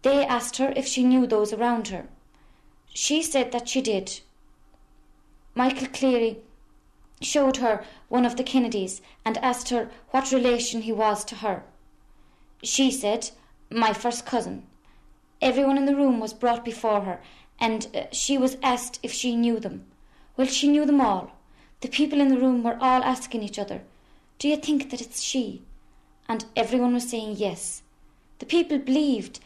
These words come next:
that all the proceedings had to be concluded before midnight.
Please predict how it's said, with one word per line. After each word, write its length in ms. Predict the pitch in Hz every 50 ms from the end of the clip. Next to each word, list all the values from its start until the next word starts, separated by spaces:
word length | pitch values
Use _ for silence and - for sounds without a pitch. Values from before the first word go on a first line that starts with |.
| - - -
that 180 | - 247 247 247 -
all 200 | 277 277 285 285
the 60 | 277
proceedings 680 | 277 277 254 - - 269 247 - 208 202 202 202 - - - - - -
had 180 | - 269 269 269
to 80 | -
be 120 | - 277 269
concluded 720 | 269 262 254 247 - - 277 277 254 190 196 190 - -
before 260 | - 220 - 226 214
midnight. 560 | 214 226 247 240 233 202 180 185 - - -